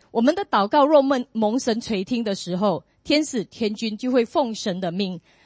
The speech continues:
呃，命令来帮助我们，来成就神所应许的。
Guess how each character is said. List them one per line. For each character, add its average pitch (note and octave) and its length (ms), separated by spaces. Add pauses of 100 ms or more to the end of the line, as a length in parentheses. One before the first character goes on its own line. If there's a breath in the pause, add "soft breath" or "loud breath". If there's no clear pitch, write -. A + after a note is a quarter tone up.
(140 soft breath)
呃， E3+ 220
命 B3+ 220
令 A3+ 280
来 E3 200
帮 G3+ 280
助 G#3 220
我 D3+ 140
们， D#3 220 (100)
来 E3+ 180
成 F#3 340
就 G3 260
神 E3+ 240
所 F#3 240
应 F#3 200
许 D3 220
的。 C#3 180